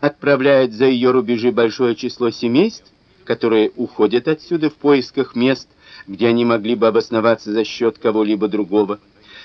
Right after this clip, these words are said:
Этот способ был использован древними франками, вышедшими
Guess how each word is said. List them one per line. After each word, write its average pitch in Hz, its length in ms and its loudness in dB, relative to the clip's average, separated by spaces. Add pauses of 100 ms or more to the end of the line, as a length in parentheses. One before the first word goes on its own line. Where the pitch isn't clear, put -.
Этот 240 300 0
способ 208 420 0
был 156 300 4
использован 123 680 -2
древними 107 540 0
франками, 107 720 -2 (240)
вышедшими 156 760 -4